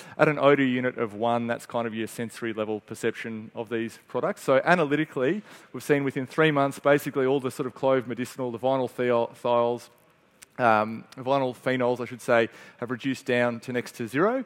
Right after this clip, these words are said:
And we've got that change into the ethyl phenols, um, which is more of that horse barnyardy sort of characteristic, uh, between the two different, uh, two different types, ethyl phenol and ethyl guaiacol.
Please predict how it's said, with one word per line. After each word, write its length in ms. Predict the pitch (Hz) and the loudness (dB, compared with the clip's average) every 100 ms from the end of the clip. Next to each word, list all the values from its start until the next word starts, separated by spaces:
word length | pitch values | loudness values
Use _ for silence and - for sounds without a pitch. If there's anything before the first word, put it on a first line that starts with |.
| - - - - | -10 -20 -14 -8
And 120 | 123 | -6
we've 100 | 117 | -4
got 140 | 139 | 2
that 160 | 127 123 | 2 0
change 500 | - 117 120 120 - | 0 0 0 -4 -8
into 260 | 131 120 | -10 -6
the 120 | 117 117 | -6 -4
ethyl 300 | 120 113 117 | -4 -4 -6
phenols, 600 | 107 120 113 110 110 - | -4 -4 -2 -2 -4 -6
um, 300 | 110 107 107 | -2 -2 -2
which 160 | 113 - | -8 -14
is 80 | 117 | -10
more 220 | 113 113 | -6 -4
of 40 | |
that 140 | 110 110 | -4 -4
horse 420 | 110 113 107 - - | -4 -4 -6 -10 -4
barnyardy 480 | 110 113 113 110 | -2 0 0 -2
sort 160 | 113 110 | -4 -10
of 80 | 104 | -4
characteristic, 640 | 117 104 - 107 - 113 - - - - - - | -4 -4 -6 -12 -8 -10 -10 -20 -20 -20 -10 2
uh, 400 | 113 110 113 110 | 6 8 6 4
between 320 | 131 - 127 | 0 -4 -6
the 80 | 120 | -4
two 200 | 139 127 | -4 -2
different, 340 | 123 123 113 | -4 -8 -6
uh, 160 | 117 117 | -4 -2
two 160 | 131 | -4
different 220 | 120 120 | -6 -8
types, 260 | 113 117 113 | -4 -4 -4
ethyl 200 | 120 117 | -8 -6
phenol 460 | - 117 117 113 113 | -4 -2 0 0 -2
and 80 | |
ethyl 240 | 113 113 113 | -4 -8 -8
guaiacol. 560 | 107 107 110 120 113 | -4 -4 0 0 0